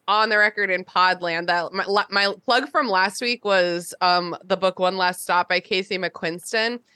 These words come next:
And I, as I was talking about that book, I was looking for the author's pronouns, and I think I must have, like, an older edition of the book that uses she, her pronouns.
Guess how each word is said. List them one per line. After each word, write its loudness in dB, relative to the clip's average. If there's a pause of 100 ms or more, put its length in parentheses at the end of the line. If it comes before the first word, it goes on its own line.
(320)
And 2
I, 4
as 2
I 4
was 0
talking 0
about 0
that 0
book, 2
I 2
was 0
looking -2
for -2
the -2
author's 0
pronouns, 0
and -2
I 0
think -2
I 2 (100)
must 0
have, 2
like, 0
an -6
older 0
edition 0
of -2
the -2
book -2
that 0
uses -8
she, -4
her -2
pronouns. -2